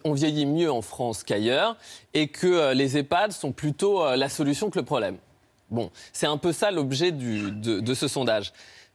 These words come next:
Et ce sondage, il va être, euh, mis sous embargo jusqu'au vingt-trois janvier, donc la veille de la parution des bonnes feuilles du, du, dans Le Monde, et il va être,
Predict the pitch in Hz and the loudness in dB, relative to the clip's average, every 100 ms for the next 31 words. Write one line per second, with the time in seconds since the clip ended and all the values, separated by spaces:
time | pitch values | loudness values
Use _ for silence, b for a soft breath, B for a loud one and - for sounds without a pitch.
0 | _ 220 262 247 - 165 170 240 277 214 | _ 0 0 -2 0 0 2 2 0 -2
1 | - 160 156 160 147 127 - - 123 120 | -2 0 2 2 0 -4 -12 -6 -2 0
2 | 107 104 147 208 - 160 151 143 127 143 | 0 0 0 -2 0 0 2 0 0 -4
3 | 110 - 113 107 135 135 143 127 127 117 | -4 -4 -4 -2 -2 -2 -2 0 -2 0
4 | 117 110 110 110 107 113 107 113 160 165 | -2 -2 -8 -14 -4 -2 -2 0 0 2
5 | 135 110 104 113 104 107 120 107 98 104 | 0 -2 0 -2 -2 -4 -6 -4 -4 -6
6 | 104 104 107 113 104 98 95 90 117 B | -6 -6 -4 -6 -8 -8 -8 -8 -10 B
7 | B 113 120 151 247 277 208 B B B | B 0 2 0 0 -2 -4 B B B
8 | - 208 196 160 170 156 135 - | 0 0 2 4 6 4 0 -8